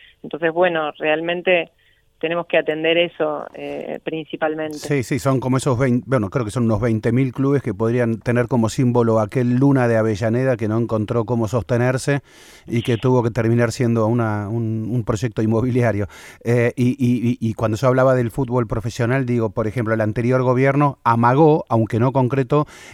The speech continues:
Speaker 2: enviar proyectos de ley para que los clubes de fútbol pudieran convertirse en sociedades anónimas deportivas. Eh, ¿ese tema se ha llegado a debatir en algún momento?
Speaker 1: No se ha debatido, pero porque no consideramos que, que deba ser.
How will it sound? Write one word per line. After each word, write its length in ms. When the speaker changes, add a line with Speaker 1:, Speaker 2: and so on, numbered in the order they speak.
Speaker 2:
enviar 520
proyectos 520
de 120
ley 220
para 240
que 120
los 140
clubes 520
de 160
fútbol 360
pudieran 280
convertirse 640
en 80
sociedades 520
anónimas 420
deportivas. 640
Eh, 240
¿ese 300
tema 340
se 160
ha 120
llegado 340
a 20
debatir 400
en 100
algún 200
momento? 500
Speaker 1:
No 180
se 100
ha 60
debatido, 520
pero 180
porque 280
no 200
consideramos 840
que, 640
que 100
deba 280
ser. 400